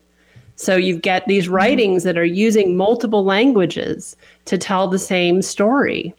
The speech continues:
to tell the same, share the same information, is finding the interconnectedness rather than language being what separates us. Oh, I speak English, you speak French.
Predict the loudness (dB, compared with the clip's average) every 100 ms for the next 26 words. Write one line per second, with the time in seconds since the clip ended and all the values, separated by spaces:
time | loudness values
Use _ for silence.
0 | _ _ _ _ _ -2 -2 0 0 0
1 | 0 0 0 0 -2 0 0 0 0 0
2 | 2 2 0 -2 0 0 0 0 -2 -4
3 | -4 0 2 2 2 2 0 0 0 0
4 | -2 -2 -2 -2 -2 0 0 0 -2 -10
5 | -18 -20 -20 _ -2 0 0 2 0 0
6 | 0 0 0 -2 -6 _ _ _ _ _
7 | -4 0 2 2 2 0 0 0 2 0
8 | -2 -2 -2 0 -2 -2 -4 -6 -6 -6
9 | -10 -14 -20 -10 -2 0 0 -2 -4 -6
10 | -2 0 0 0 -2 -6 -2 -4 -2 -2
11 | 0 0 -2